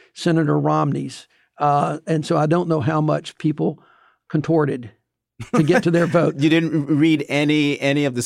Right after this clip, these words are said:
Speaker 1: No.
Speaker 2: stories about people
Speaker 1: No.
Speaker 2: saying, "Eh, you know, he may have done some, may have been inappropriate,"
Speaker 1: Well, I saw
Speaker 2: but
Speaker 1: those, I saw some media reports on that, but not the full thing. But I, look, I knew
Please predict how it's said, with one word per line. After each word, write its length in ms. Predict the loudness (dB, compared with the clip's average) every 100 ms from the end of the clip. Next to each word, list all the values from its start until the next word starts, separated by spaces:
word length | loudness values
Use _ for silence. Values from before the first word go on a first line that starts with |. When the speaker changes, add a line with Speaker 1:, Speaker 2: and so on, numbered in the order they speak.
| 2
Speaker 1:
No. 100 | 2
Speaker 2:
stories 420 | 4 2 0 -2
about 320 | -2 -2 -2
people 600 | -4 -4 -2 -2 0 -2
Speaker 1:
No. 60 | -4
Speaker 2:
saying, 540 | -4 -2 -2 -2 -4
"Eh, 400 | -6 -4 -2 -2
you 120 | -2 -2
know, 300 | 0 -2 -2
he 140 | -2
may 200 | 0 0
have 180 | -2 -2
done 280 | -2 -2 -2
some, 280 | -4 -2
may 100 | 0
have 120 | -2 0
been 180 | -2
inappropriate," 880 | 0 0 0 -4 -2 -2 -2 0 4
Speaker 1:
Well, 160 | 4 4
I 60 | 4
saw 200 | 4 4
Speaker 2:
but 60 |
Speaker 1:
those, 300 | 4 2 0
I 140 | 0 0
saw 240 | 2 2
some 240 | 2 0 2
media 380 | 2 2 2
reports 600 | 2 -2 0 0 0 -4
on 200 | -2 0
that, 240 | 0 -2 -2
but 100 | -2
not 220 | -2 -4
the 60 | -6
full 360 | -2 -2 -2
thing. 400 | -4 -4 -2 -4 -6 -4
But 120 | 0 0
I, 80 | 2
look, 240 | 0 0 0
I 100 | 2
knew 540 | 4 4 4 4 2